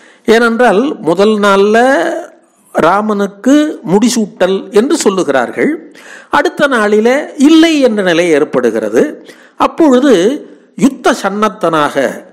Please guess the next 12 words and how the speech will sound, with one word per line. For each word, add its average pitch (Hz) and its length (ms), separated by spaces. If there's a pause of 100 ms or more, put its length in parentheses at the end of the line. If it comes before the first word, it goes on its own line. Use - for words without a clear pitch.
கையிலே 262 500
ரொம்ப 170 640
அப்படி 143 240
வீராவேசத்தோட 180 1120 (280)
லக்குவன் 214 520
என்ன 175 200
பண்றான்? 151 600 (360)
தெருவில் 294 440
நின்று 208 300
பெரிய 302 480
சத்தம் 180 460
போடுறான். 131 400